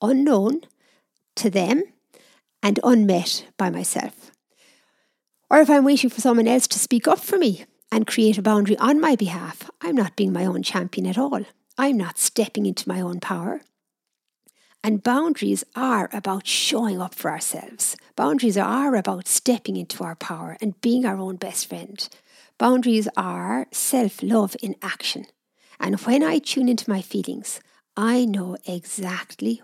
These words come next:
what I need to do for me. I am one hundred percent responsible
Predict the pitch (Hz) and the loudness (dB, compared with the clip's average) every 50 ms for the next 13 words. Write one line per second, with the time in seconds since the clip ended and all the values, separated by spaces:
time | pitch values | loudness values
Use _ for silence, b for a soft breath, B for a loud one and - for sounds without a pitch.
0 | - - 196 190 185 185 185 185 196 208 208 226 226 - - - - - 180 175 | -10 -10 -8 -8 -6 -6 -4 -4 -2 -2 -2 -2 -2 -6 -8 -10 -10 -12 -12 -10
1 | - 196 185 190 175 - - - 185 180 175 170 170 185 185 - _ b b b | -8 -8 -8 -8 -10 -14 -14 -12 -10 -10 -8 -8 -10 -12 -14 -20 _ b b b
2 | b b b b b b - - 185 196 185 175 180 175 175 190 190 190 196 208 | b b b b b b -12 -10 -10 -8 -10 -10 -10 -12 -12 -10 -8 -4 0 4
3 | 247 262 240 - 262 247 262 247 269 - - - - 240 233 - - 247 - - | 4 4 4 4 4 4 4 4 0 -4 -4 -2 0 0 0 0 -2 -4 -4 -2
4 | - 190 185 180 - - - 208 208 202 | -2 -4 -4 -4 -8 -10 -8 -6 -6 -6